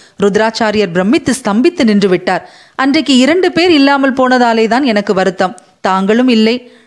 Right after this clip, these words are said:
நாவுக்கரசர் பெருமானும் இல்லை." "ஆமாம், ஆமாம் ஆயனரே,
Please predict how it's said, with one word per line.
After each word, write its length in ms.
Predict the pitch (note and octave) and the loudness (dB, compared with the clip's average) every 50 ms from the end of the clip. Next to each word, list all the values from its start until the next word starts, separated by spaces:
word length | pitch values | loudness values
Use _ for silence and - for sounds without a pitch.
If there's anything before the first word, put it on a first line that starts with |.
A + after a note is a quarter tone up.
| _ - | _ -4
நாவுக்கரசர் 680 | G#3+ G#3 G#3 G#3+ C4+ D4 C#4 C4+ B3 A#3 - - G3 F3 | -2 0 0 0 0 -2 -2 0 -2 -2 0 -2 -4 0
பெருமானும் 460 | G3+ F#3 F#3 F#3+ F#3 F3+ F#3+ A3 B3 | 0 0 0 0 0 0 2 2 2
இல்லை." 260 | A3+ G3 F#3+ F3+ E3+ - - _ _ _ _ _ _ - | 4 2 2 0 -2 -6 -10 _ _ _ _ _ _ -6
"ஆமாம், 480 | - A3 B3 C4+ C#4+ B3 F#3 E3+ D#3+ - | -2 0 2 2 2 0 0 -4 -4 -2
ஆமாம் 440 | G#3 A3+ B3+ C#4 C4+ G#3 F3+ E3+ - | -2 0 0 0 -2 -2 -4 -6 -6
ஆயனரே, 500 | - G#3 A3 A3 G#3 G3+ F#3 F3 G3 C#4 | -4 -2 -2 -2 -2 -2 -2 0 -2 -2